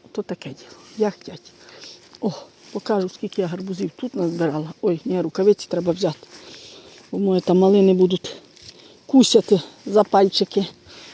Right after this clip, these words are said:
А ця от пару його яблучок тут осталося, тих зелених таких. Дивіться, які гарні. Здорові. Я не знаю, як вони звуться,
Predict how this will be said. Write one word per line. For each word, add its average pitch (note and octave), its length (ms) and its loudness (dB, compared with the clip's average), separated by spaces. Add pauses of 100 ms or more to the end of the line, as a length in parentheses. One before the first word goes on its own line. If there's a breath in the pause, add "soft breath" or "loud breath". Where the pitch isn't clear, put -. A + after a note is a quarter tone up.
(120 loud breath)
А A#3 80 -6
ця C4 240 0
от G#3 260 -4
пару G#3+ 220 2
його G3+ 220 4
яблучок G3 640 0
тут F#3+ 200 0
осталося, E3+ 560 0
тих - 380 -6
зелених F3 640 2
таких. - 340 -14 (120)
Дивіться, C#3 440 -8
які - 120 -16
гарні. D#3 340 -16 (1200 loud breath)
Здорові. F3 720 -6
Я A3+ 100 -8
не A3+ 100 -6
знаю, F3+ 160 -6
як E3+ 160 -8
вони F3 160 -2
звуться, G#3 420 -6